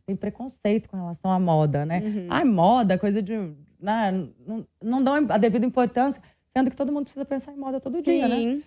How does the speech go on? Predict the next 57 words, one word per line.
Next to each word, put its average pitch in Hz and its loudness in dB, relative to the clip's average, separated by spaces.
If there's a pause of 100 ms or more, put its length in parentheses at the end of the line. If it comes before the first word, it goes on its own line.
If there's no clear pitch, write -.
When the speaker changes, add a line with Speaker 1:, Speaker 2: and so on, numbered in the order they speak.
(160)
Speaker 1:
Quando 254 6
você 285 2
sai 311 4
de 349 2
casa, 233 0
qualquer 311 4
idade, 190 6
de, 175 2
de 180 0
zero 262 6 (100)
a 277 2 (300)
oitenta 233 4
anos, 214 2
a - -8
gente 233 -16
precisa - -6
pensar 226 -4
Speaker 2:
Verdade. 196 4
Speaker 1:
na 160 2
roupa 175 -2
que 233 -4
a - 0
gente 226 -4
vai 226 -6
vestir. 233 -12
Então, 196 -6
Speaker 2:
Legal. 220 -4
Speaker 1:
a - 0
gente 185 -2
tá 214 6
sempre 226 2
comunicando 233 -2
através 165 -2
Speaker 2:
Sim, 151 0
Speaker 1:
da 165 -4
nossa 170 -6
Speaker 2:
vou 202 0
olhar 208 4
Speaker 1:
roupa, 190 4
Speaker 2:
depois 196 -2
Speaker 1:
né? - -18
Speaker 2:
pra 285 0
eu 269 0
fazer 285 2
isso, - -4
hein? 202 -10 (140)
Speaker 1:
<laughs> - -12
É. 170 -4 (720)
Então, 185 6 (400)
e 277 10
aí, 254 6
eu 190 6
vou 240 4
mostrar 262 4
pra 156 2
você 135 -4
aqui 185 0